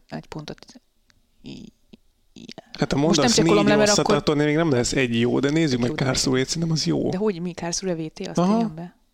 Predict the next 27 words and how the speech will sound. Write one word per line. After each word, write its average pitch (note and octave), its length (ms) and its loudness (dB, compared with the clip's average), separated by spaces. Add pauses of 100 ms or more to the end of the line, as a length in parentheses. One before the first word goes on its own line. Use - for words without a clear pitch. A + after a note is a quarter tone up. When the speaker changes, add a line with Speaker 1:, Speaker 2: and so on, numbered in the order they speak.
(420)
Speaker 2:
Hát - 140 -4
aki E3+ 140 0
dobja E3+ 340 2
az D#3+ 80 0
első D#3+ 300 0
helyen, D#3 180 2
akkor D#3 260 -2 (680)
Speaker 1:
Tü-tü-tü-tü. - 580 -18 (960)
Speaker 2:
szerintem D3+ 560 0
Speaker 1:
Jó, D#3+ 60 -12
Speaker 2:
ott E3+ 60 -4
Speaker 1:
addig G3+ 160 2
Speaker 2:
van. A3+ 100 2
Speaker 1:
gondolkozzál F3 600 -2
a F3+ 460 -4 (1000)
Speaker 2:
L C3+ 260 2
betű. B2 320 -2 (260)
Speaker 1:
Karlsruhe F#3 1400 -12 (760)
V A3+ 180 -20 (240)
T - 80 -18 (220)
A. - 100 -20 (800)
Van A3 160 0
ilyen, D3 240 -8
kétezer-huszonkettőben F#3 960 -4
volt. C#3+ 180 0
Speaker 2:
Mhm, F3 120 2 (140)
szép. D3 380 0